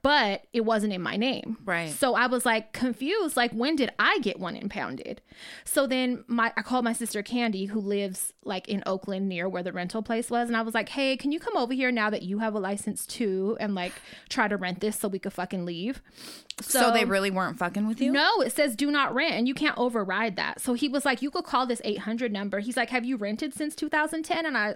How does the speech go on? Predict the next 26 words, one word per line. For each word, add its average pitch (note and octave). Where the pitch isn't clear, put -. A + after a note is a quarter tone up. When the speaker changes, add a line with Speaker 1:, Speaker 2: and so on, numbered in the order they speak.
Speaker 1:
I A3
was G3+
like, F#3+
"I F3+
guess F3+
not." G#3
So C#4+
I C4
tried D#4+
to -
call, C4
and A3+
it G#3
was G#3+
like, G3
"Oh, A3
it's G3+
not F#3+
normal F#3+
business F3
hours. F#3
Like, F3+
leave F#3+
a E3+
message." F3+
Speaker 2:
Oh, F3